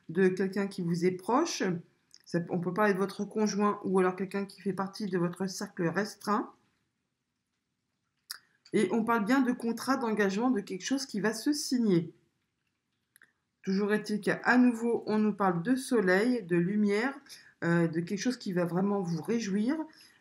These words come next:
euh, sur une situation qui peut-être était bloquée depuis longtemps ou sur laquelle il y avait eu des petits coups bas, de la jalousie ou des trucs comme ça,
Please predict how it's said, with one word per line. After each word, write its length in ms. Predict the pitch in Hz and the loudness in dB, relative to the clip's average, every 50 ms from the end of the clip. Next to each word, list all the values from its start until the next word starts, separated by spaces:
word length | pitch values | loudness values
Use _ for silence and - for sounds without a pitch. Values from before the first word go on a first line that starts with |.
| - | -4
euh, 140 | 156 165 165 | 0 0 0
sur 280 | 170 165 - - 180 185 | 0 0 -2 -4 -2 0
une 120 | 196 196 | 0 0
situation 800 | 190 - 214 - - - 233 226 214 226 - - 220 214 214 214 - - _ _ _ | -2 -4 -10 -10 -6 -2 -2 -2 -2 -4 -6 -4 -2 -2 -2 -4 -6 -16 _ _ _
qui 160 | - - 190 | -8 -6 -4
peut-être 680 | 185 254 277 262 269 269 254 254 254 - 202 175 170 - - | 0 0 0 0 2 2 2 2 2 0 -2 -4 -4 -2 -2
était 280 | 185 190 185 - 196 | -4 -2 0 -2 -2
bloquée 480 | 175 165 202 262 269 269 - 254 240 214 | 0 0 0 0 -2 -2 0 -2 -2 -2
depuis 340 | 170 185 208 208 - - 220 | 0 -2 -4 -4 -4 -4 -4
longtemps 380 | 214 202 - 220 214 208 - - | -4 -2 -2 -2 -4 -2 -4 -6
ou 180 | 208 185 175 190 | -6 -4 -4 -6
sur 180 | 185 - 202 | -6 -4 -2
laquelle 340 | 196 202 202 - 220 196 - | -2 -2 -2 -4 -4 -4 -4
il 120 | - 196 190 | -4 0 0
y 60 | 190 | 2
avait 160 | 185 165 190 | 2 2 0
eu 200 | 202 202 196 - _ _ _ _ _ - | -2 -2 -4 -8 _ _ _ _ _ -4
des 100 | 160 180 | -2 -2
petits 260 | 175 180 - - - | -2 -2 -6 -12 -12
coups 200 | - - 302 254 | -6 -2 0 0
bas, 180 | 208 226 233 233 | 2 2 2 2
de 140 | 202 202 196 | 2 2 2
la 160 | 185 180 180 | 2 2 2
jalousie 640 | 175 190 233 233 233 214 208 190 190 196 214 220 220 | 2 0 0 0 0 -2 -2 -2 -2 -4 -4 -4 -4
ou 100 | 208 190 | -4 -4
des 100 | 175 175 | -4 -4
trucs 200 | 175 - 214 - | -6 -8 -12 -6
comme 180 | - 202 190 | -2 0 0
ça, 320 | 185 185 - 202 220 254 | 0 0 0 0 0 0